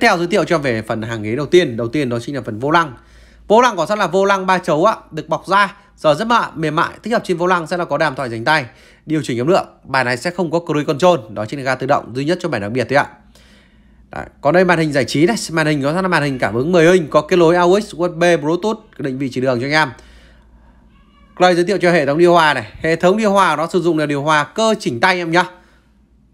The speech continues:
Tự động thì dành cho bản đặc biệt đấy ạ. Về phần hộp số, nó sử dụng là hộp số, ờ, tự động sáu cấp ạ.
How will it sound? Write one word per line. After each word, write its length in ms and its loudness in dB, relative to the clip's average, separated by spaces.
Tự 120 6
động 240 2
thì 80 -8
dành 400 -4
cho 140 -4
bản 180 -6
đặc 120 -8
biệt 140 -4
đấy 140 -2
ạ. 100 0
Về 160 2
phần 140 0
hộp 160 0
số, 380 4
nó 80 -4
sử 140 0
dụng 180 2
là 80 2
hộp 180 0
số, 420 2
ờ, 360 -2
tự 80 4
động 180 2
sáu 200 -2
cấp 180 0
ạ. 100 -6